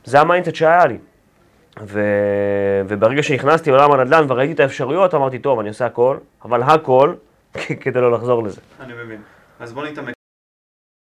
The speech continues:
Speaker 2: על העניין הזה של התפיסת מציאות שלנו,
Speaker 1: כן.
Speaker 2: שמגבילה אותנו בסוף. כלומר, יש את הניסוי הזה שעשוי מזבובים, והכניס אותם לתוך מין סוג של צנצנת.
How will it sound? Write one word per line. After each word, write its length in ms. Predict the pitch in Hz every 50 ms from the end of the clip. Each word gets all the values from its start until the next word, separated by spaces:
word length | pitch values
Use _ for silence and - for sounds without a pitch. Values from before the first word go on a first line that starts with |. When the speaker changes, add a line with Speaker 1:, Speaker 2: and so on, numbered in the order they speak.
| _ _ _ 139 143 135
Speaker 2:
על 100 | 123 117
העניין 280 | 117 113 113 120 123
הזה 180 | 127 123 117 -
של 120 | - 123
התפיסת 420 | 110 113 - - - - - 123 123
מציאות 360 | 123 117 117 - 123 120 120 117
שלנו, 300 | - 123 123 - 156 -
Speaker 1:
כן. 160 | 123 113 110 123
Speaker 2:
שמגבילה 360 | - - 113 117 113 117 113
אותנו 300 | 113 110 107 104 107 101
בסוף. 300 | 98 98 98 - - - - - - - - - - - - - - - -
כלומר, 440 | - - 135 131 127 131 131 123 123 123 - - -
יש 140 | 131 135 131
את 60 | 147
הניסוי 320 | 127 123 120 - 147 147
הזה 200 | 147 131 123 123
שעשוי 420 | 123 - - 110 110 - - 135 131
מזבובים, 500 | 127 120 120 120 110 110 120 127 123 113 110 - - - - - - - - - - -
והכניס 300 | 117 117 - 131 131 135
אותם 220 | 131 127 131 123
לתוך 280 | 120 117 - 135 - -
מין 140 | 135 127 123
סוג 160 | - - 131
של 160 | - 127 120
צנצנת. 640 | - 127 120 113 113 - 123 123 117 104 104 104 -